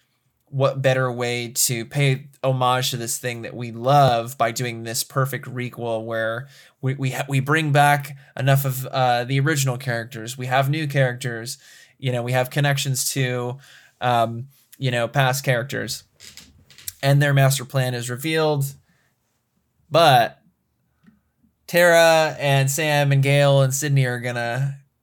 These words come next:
kick some ass, and they dispatch of, uh, of them. And that's basically where, uh, our movie ends, after some pretty gnarly battles, too. Uh, everybody's pretty fucked up by, uh, by the end.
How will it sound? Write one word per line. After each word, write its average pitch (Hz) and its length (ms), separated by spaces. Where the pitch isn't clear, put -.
kick 151 160
some 139 160
ass, 143 680
and 120 520
they 127 100
dispatch 113 540
of, 113 220
uh, 117 260
of 117 200
them. 117 420
And 120 220
that's 156 320
basically 143 520
where, 127 500
uh, 117 520
our 127 140
movie 135 320
ends, 131 160
after 196 240
some 220 160
pretty 254 340
gnarly 165 400
battles, 127 560
too. 117 400
Uh, 127 180
everybody's 143 420
pretty 139 180
fucked - 400
up 117 240
by, 117 300
uh, 117 320
by 127 160
the 123 180
end. 117 420